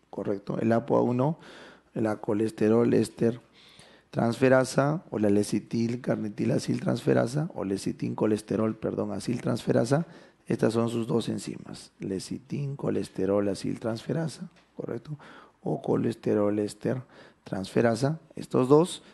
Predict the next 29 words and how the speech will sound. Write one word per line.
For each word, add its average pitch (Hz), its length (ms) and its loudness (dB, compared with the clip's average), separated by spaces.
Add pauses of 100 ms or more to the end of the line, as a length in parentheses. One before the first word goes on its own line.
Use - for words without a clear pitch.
se - 160 -12
encargan 107 440 2
de 101 120 0
comer 113 380 0
colesterol 131 580 4
de 127 80 4
los 131 160 2
tejidos 135 680 4 (420)
o 131 240 4
comerse 110 760 0
el 90 200 -6
colesterol 98 920 -2 (360)
acá. 92 500 -12 (1080)
¿Qué - 160 -4
le 101 80 0
está - 240 -8
pasando? - 640 -10 (1080)
El - 180 -6
L 113 240 2
D 131 140 6
L 131 320 2 (340)
o - 120 -4
hasta 92 240 -2
el 95 100 -2
mismo 107 420 -6
V 104 160 -2
L 101 200 -6
D - 80 -10
L. - 260 -14